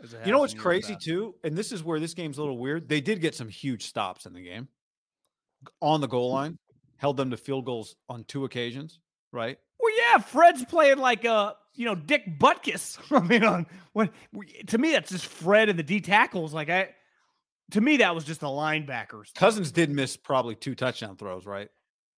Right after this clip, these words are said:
Speaker 1: Well, he threw,
Speaker 2: Or the
Speaker 1: like,
Speaker 2: Vikings
Speaker 1: ninety-nine mile an hour fastballs.
Speaker 2: The Vikings missed two, t-, like, their receivers, him and one receiver not on the same page.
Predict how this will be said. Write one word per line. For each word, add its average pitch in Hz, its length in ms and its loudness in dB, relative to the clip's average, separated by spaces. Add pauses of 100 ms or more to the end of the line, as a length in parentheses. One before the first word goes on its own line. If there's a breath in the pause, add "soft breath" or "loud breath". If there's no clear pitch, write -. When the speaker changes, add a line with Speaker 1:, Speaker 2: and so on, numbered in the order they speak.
(180)
Speaker 1:
Well, 262 120 0
he 240 40 2
threw, 285 220 -2
Speaker 2:
Or - 40 4
the 294 40 6
Speaker 1:
like, 233 100 4
Speaker 2:
Vikings 185 120 -4
Speaker 1:
ninety-nine 247 520 4
mile 247 160 4
an 247 60 2
hour 240 140 6
fastballs. 220 760 0 (180)
Speaker 2:
The 147 80 -8
Vikings 147 500 2
missed 110 260 -12
two, 117 120 -8
t-, 123 100 -14
like, 127 280 -4
their 127 120 -4
receivers, 123 540 -6
him 127 180 -6
and 117 220 -10 (760)
one 131 220 -4
receiver 120 340 -8
not 117 180 -4
on 113 80 -8
the 110 60 -10
same 107 260 -10
page. 104 400 -12